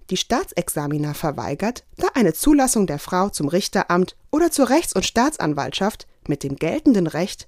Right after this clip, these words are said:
nicht zu vereinbar sei. Um zu erklären, dass ausschließlich ein Mann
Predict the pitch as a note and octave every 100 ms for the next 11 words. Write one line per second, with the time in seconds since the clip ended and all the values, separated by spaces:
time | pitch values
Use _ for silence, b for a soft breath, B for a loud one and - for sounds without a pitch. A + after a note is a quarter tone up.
0 | - - G#3+ - - C4 A#3+ A#3 D#3 D3+
1 | - D#2 - - - - _ _ _ _
2 | _ _ _ _ - E4 - E4+ A3 -
3 | E3+ C3+ - - F3 - - D#4+ - -
4 | C#4+ B3 - F#3+ G3+ G3+ A3+ D#3